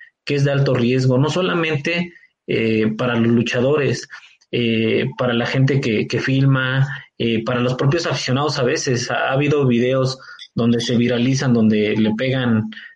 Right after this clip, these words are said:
a, al, al público, de diferentes circunstancias. O sea, esto nos debe de concientizar. ¿Para qué? Para hacer nuestro deporte, porque los cinco nos gusta,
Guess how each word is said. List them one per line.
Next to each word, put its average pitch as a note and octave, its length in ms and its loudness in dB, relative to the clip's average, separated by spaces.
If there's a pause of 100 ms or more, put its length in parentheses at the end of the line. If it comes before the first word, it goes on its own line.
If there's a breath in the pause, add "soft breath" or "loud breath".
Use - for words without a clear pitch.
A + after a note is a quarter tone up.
(140)
a, A2+ 800 -2
al, A2+ 260 2 (100)
al - 140 -2
público, C3+ 800 2 (380 loud breath)
de B2+ 80 0
diferentes D3 460 0
circunstancias. C3+ 760 0
O - 20 2
sea, A#2+ 160 0
esto C#3+ 280 0
nos C#3+ 120 2
debe C#3+ 180 2
de C#3 140 2
concientizar. A#2 760 0 (380 loud breath)
¿Para A#2+ 260 -2
qué? F3 280 -2 (360 loud breath)
Para A#2+ 800 -2 (540)
hacer E3 420 0
nuestro D3 300 2
deporte, C3 560 0
porque B2+ 380 0
los B2+ 300 2
cinco E3 320 -2
nos A#2 180 2
gusta, B2 560 0